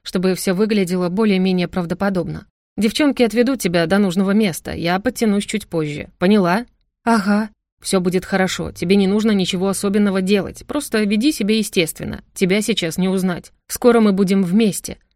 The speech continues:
Он коротко поцеловал меня на глазах у всех, чем снова смутил, а за спиной послышались смешки. "Иди",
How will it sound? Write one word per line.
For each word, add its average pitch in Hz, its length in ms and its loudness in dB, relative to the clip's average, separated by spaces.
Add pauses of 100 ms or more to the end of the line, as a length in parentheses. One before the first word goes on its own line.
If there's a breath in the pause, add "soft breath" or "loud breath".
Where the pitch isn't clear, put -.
(380)
Он 254 180 0
коротко 202 460 -2
поцеловал 180 500 -2
меня 165 260 -4
на 160 100 -4
глазах 170 440 -6
у 165 40 -10
всех, - 340 -4 (100)
чем 226 200 0
снова 214 260 0
смутил, 202 500 -2 (140)
а 175 180 0
за 175 120 -2
спиной 190 340 -2
послышались 180 640 -4
смешки. - 460 -6 (280)
"Иди", 208 440 4